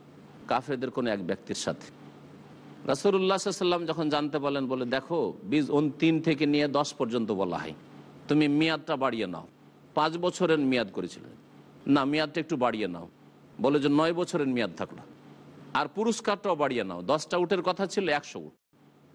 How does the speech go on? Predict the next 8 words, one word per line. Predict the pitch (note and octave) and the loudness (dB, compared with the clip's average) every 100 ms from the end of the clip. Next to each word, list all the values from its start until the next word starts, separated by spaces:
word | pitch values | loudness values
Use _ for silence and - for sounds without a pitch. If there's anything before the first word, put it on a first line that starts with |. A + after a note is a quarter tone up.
| - - - - - - - - - - - - - | -20 -20 -20 -20 -20 -20 -20 -20 -20 -20 -20 -8 0
এই | C#3+ | 2
নয় | C#3+ D#3+ G#3+ | 2 2 2
বছরের | A3 A#3 A#3 A3+ | 0 0 2 0
মধ্যে | A3+ G3 A3 | 0 0 0
যদি | G#3+ F#3+ | 2 2
রোমানরা | D#3 E3 F#3+ G3+ F#3+ G3 | 4 4 4 0 0 0
না | E3 C#3+ D#3 G3 | 0 0 2 0
জিতে, | F#3+ A#3 - C#4 D#4+ | -2 -6 -4 -2 -2